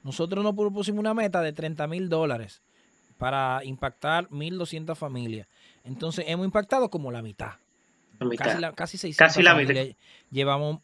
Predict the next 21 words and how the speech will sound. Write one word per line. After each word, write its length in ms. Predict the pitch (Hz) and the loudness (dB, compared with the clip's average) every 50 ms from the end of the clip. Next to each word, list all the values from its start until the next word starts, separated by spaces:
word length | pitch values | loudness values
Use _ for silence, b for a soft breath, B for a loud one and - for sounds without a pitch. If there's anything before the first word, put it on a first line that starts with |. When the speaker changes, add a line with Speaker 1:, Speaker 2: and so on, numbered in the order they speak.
| _ _ _ _ _ _ _ _ _ _ _ _ _ _ _ _ _ | _ _ _ _ _ _ _ _ _ _ _ _ _ _ _ _ _
Speaker 2:
Trece 300 | 160 160 170 170 185 180 | 8 8 10 10 8 8
mil 220 | 175 214 240 220 | 10 8 10 10
dólares 380 | 226 240 247 254 247 240 240 233 | 10 12 12 12 12 12 10 8
Speaker 1:
Exactamente. 300 | 233 226 208 185 185 190 | 8 8 8 10 10 12
Speaker 2:
en 40 | |
una, 200 | 214 233 226 220 196 | 12 12 12 10 10
en 80 | 185 | 10
Speaker 1:
Eh, 40 | 190 | 10
Speaker 2:
una 140 | 202 214 202 | 10 10 10
semana. 540 | - - 165 156 147 135 120 113 110 - - - _ _ _ _ _ _ _ _ _ _ _ _ _ _ _ _ _ _ _ _ _ _ _ _ _ _ | 8 8 8 10 10 10 10 8 4 0 -2 -12 _ _ _ _ _ _ _ _ _ _ _ _ _ _ _ _ _ _ _ _ _ _ _ _ _ _
Speaker 1:
Sí, 180 | - - 175 165 | -8 -4 -4 -2
en 80 | 151 151 | -2 -2
una 120 | 156 151 | -2 -2
semana. 460 | 147 160 135 127 120 117 113 117 110 - 131 123 - | -4 -4 -4 -2 -2 -4 -4 -6 -6 -8 -8 -6 -2
Speaker 2:
Pero 180 | 123 120 117 | 0 0 2
bien. 460 | 113 117 117 131 143 143 143 143 147 160 | 6 8 10 10 10 10 8 6 4 0
Speaker 1:
Hasta 260 | - 180 - - 208 202 | -2 -4 -4 0 0 2
ahora 220 | 208 233 254 277 | 2 2 2 2
han 100 | 277 254 | 0 0
donado 400 | 240 226 214 196 185 170 170 170 | 0 0 2 2 2 4 2 0
tre-, 400 | 156 _ - 196 190 196 190 185 | -2 _ -6 -2 -2 0 0 -2